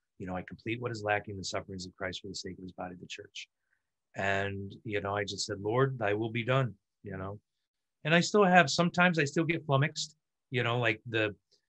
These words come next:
you know, pain, like I try to sleep, but there, there's tingling and there's pain issues involved. Sometimes it's hard to get the prosthetic on because there's swelling issues, you know, realizing that, oh, I'll never be able to kind of walk in the ocean again. You know, you can't really take the pros-,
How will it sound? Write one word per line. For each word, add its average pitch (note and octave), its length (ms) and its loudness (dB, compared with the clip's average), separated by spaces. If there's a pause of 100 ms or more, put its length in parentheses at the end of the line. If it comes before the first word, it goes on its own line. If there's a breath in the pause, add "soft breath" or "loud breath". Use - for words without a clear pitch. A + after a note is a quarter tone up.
(360)
you B2+ 100 -2
know, A#2 220 -2
pain, B2 500 2
like G#2 240 -4
I G#2 60 4
try A#2 220 0
to G#2+ 60 -2
sleep, A2+ 280 -4
but G#2+ 120 -2 (120)
there, G#2 300 2
there's G2 200 -4
tingling B2+ 480 0
and G#2+ 100 -4
there's F#2 240 -6
pain B2 220 -2
issues A#2+ 380 -4
involved. A2+ 600 0 (400)
Sometimes A2 480 -2
it's G2 120 -8
hard A2 160 0
to A2 100 -10
get G2+ 100 -12
the - 60 -10
prosthetic A2+ 580 -2
on A2+ 120 -2
because G2+ 240 -10
there's F2 140 -10
swelling A#2 280 -6
issues, A2 480 -6 (800)
you A#2 140 -4
know, A2 160 0
realizing A2+ 480 2
that, G#2+ 160 0
oh, C3+ 100 4
I'll A2+ 180 4
never A#2 200 0
be A2+ 140 0
able A2+ 100 -2
to G#2+ 160 -8
kind A#2+ 120 -2
of G#2 80 -2
walk G#2+ 300 2
in A2+ 80 -6
the G#2 140 -2
ocean A2+ 320 -2
again. B2+ 360 0 (220)
You A2+ 160 -8
know, A#2 120 -2
you A2+ 140 -6
can't A2+ 140 -10
really G#2+ 140 -8
take A2 180 -8
the - 80 -12
pros-, - 320 -4